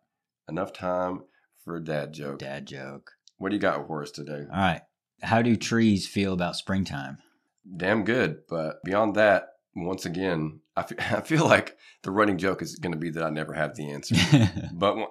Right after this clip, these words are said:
Speaker 1: I don't. I don't have the answer. So how do they feel?
Speaker 2: Relieved.
Speaker 1: <laughs> They feel relieved. Man,
Speaker 2: <laughs>
Speaker 1: they never disappoint.
Speaker 2: Nope.
Speaker 1: They never disappoint.
Speaker 2: Never.
Speaker 1: I feel like, you know, if you had a list, we could make a book of 'em.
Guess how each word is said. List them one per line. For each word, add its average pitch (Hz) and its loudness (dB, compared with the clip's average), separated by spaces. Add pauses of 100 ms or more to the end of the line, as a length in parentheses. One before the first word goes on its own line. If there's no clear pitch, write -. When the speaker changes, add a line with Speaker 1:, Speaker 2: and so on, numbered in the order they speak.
Speaker 1:
I 101 2
don't. 101 4
I 78 -4
don't 90 -2
have 90 4
the 82 -2
answer. 73 -6
So 82 -6 (260)
how 87 -4
do 87 -4
they 90 -4
feel? 87 -4 (520)
Speaker 2:
Relieved. 87 -2 (380)
Speaker 1:
<laughs> 120 4
They 117 4
feel 110 0
relieved. 92 -8 (340)
Man, 120 2
Speaker 2:
<laughs> 98 0
Speaker 1:
they 113 6
never 120 4
disappoint. 120 2
Speaker 2:
Nope. 101 2
Speaker 1:
They 107 4
never 117 2
disappoint. 98 0
Speaker 2:
Never. 78 -6 (200)
Speaker 1:
I 95 4
feel 117 2
like, 104 2 (100)
you 104 -4
know, 92 -2
if 90 -4
you 101 0
had 98 4
a 82 -2
list, 104 -2
we 92 -6
could 87 -8
make 90 -2
a 87 0
book 82 -2
of 78 2
'em. 76 -6